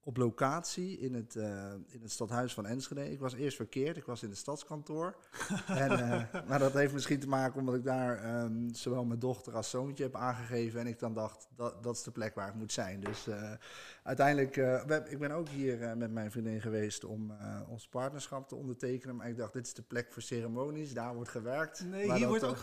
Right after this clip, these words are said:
Speaker 2: gewerkt. Ja,
Speaker 1: ja.
Speaker 2: ja, ja, dat verrast je dan, hè? Ja.
Speaker 1: Ja, nou ja, je, je hoort de stem al. Ik, eh, zit hier met, eh, de wethouder. En, eh, van onderwijs, dus dat is natuurlijk extra interessant. En, eh, nou ja, het leukste is altijd natuurlijk dat, eh, iemand zichzelf even voorstelt en, eh,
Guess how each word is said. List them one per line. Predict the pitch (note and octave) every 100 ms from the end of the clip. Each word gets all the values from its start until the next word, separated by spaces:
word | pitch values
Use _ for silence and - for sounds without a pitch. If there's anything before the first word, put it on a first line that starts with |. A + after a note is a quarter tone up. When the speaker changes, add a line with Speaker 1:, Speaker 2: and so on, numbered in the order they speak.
| A#3
Speaker 2:
gewerkt. | G#3 D3+ C#3+
Ja, | F3+ G3+
Speaker 1:
ja. | F#3
Speaker 2:
ja, | G3
ja, | G3 F#3+
dat | F3 F3+
verrast | G3 A#3+ -
je | F3
dan, | D3 C3+
hè? | C#3
Ja. | A3+ F3 F3+
Speaker 1:
Ja, | F3+ B2
nou | D3
ja, | E3
je, | D#3+
je | E3+ D#3 E3
hoort | E3+ F#3+
de | E3
stem | F#3 G3
al. | F#3+ G3
Ik, | E3+ D3+
eh, | D3+
zit | C#3+ C3+ C3+
hier | D3
met, | C#3 B2+ -
eh, | A#2+ A#2 G#2+
de | G#2
wethouder. | C3 E3 D#3+ C#3+ D#3 F#3 - - - - -
En, | C3+ B2+ A#2+
eh, | A#2+ A#2 A2+ A2+ G#2
van | - D3+
onderwijs, | B2+ C3+ C#3+ D#3+ A3
dus | C3+
dat | B2
is | A2+
natuurlijk | A2+ A#2 D#2+
extra | A#2 B2
interessant. | F#2+ G2 - C3 F3 - -
En, | B2 A#2+ A#2
eh, | A2+
nou | A2 A2+ G2 B2
ja, |
het | F#2
leukste | G2 A2 A#2 -
is | G#2
altijd | G2 G#2+ G2 G#2
natuurlijk | A2 - G#2 A#2+ A#2
dat, | G#2 -
eh, | F#2+ F#2+ - - _ - -
iemand | C#3 C3 A#2
zichzelf | C3+ - C#3 C3+ A2+
even | A#2 G#2+ G2
voorstelt | C3+ D3 - C#3+ C#3+ D#3
en, | - A#2+ A#2
eh, | A2+